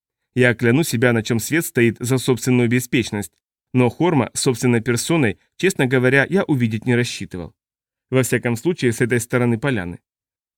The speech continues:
Видимо, доставив Дива, он выехал сюда, чтобы встретить Гликсия или кого-то другого, того, кто должен привести ему аккредитив принца.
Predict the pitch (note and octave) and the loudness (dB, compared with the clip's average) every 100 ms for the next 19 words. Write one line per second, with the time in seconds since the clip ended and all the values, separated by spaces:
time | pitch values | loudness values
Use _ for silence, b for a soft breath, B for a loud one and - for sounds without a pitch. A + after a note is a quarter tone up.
0 | _ B2 B2 A#2+ A#2 B2+ C3+ B2+ A#2 A2 | _ -2 2 2 2 0 0 0 2 0
1 | C3 D#3 G2+ - _ C3 C3 B2+ E3 D3+ | 0 0 -2 -6 _ 0 2 2 2 2
2 | A#2+ A2+ A#2+ A#2+ A#2 A#2+ A2+ A2 C3 A2+ | -2 -4 -2 -2 0 0 0 2 0 0
3 | A2+ A#2+ D3 D#3+ B2 A2+ B2+ B2 C3 B2 | -4 -2 -2 -2 -4 0 2 2 2 0
4 | A#2 B2+ D#3+ D#3 C3+ G2 - _ _ _ | 0 -2 -2 0 0 0 -6 _ _ _
5 | C3 C3 A#2+ B2+ C3+ A#2+ A#2 B2 B2 A#2 | 0 2 2 0 2 0 0 0 0 -2
6 | C3 A#2+ A#2+ - A#2+ B2 B2+ - C3 - | 2 2 2 0 -6 -2 -2 0 -4 -2
7 | G#2 E2+ - - | -4 -6 -12 -18